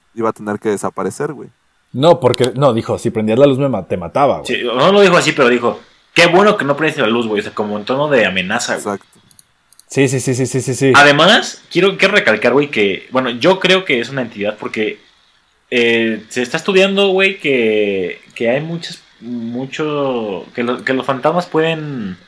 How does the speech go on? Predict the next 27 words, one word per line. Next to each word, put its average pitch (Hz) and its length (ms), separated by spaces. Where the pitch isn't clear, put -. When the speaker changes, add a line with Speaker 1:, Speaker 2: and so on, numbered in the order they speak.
Speaker 3:
eh, 101 720
interactuar 113 420
contigo 139 320
sexualmente, 117 540
güey. 82 220
Entonces, 139 480
eh, 82 120
la, 117 220
la, 120 220
la 120 120
vieja 143 240
escuchó 127 560
gemidos, 117 500
güey. 87 320
Speaker 1:
Los 117 160
famosos 123 440
incubos, 107 500
¿no? 113 200
Speaker 3:
¿Sabes? 120 460
¿Los, 110 180
los 104 160
qué? 139 220
Speaker 1:
Creo 127 120
que 170 100
se 160 80
llaman 135 280
incubos. 147 840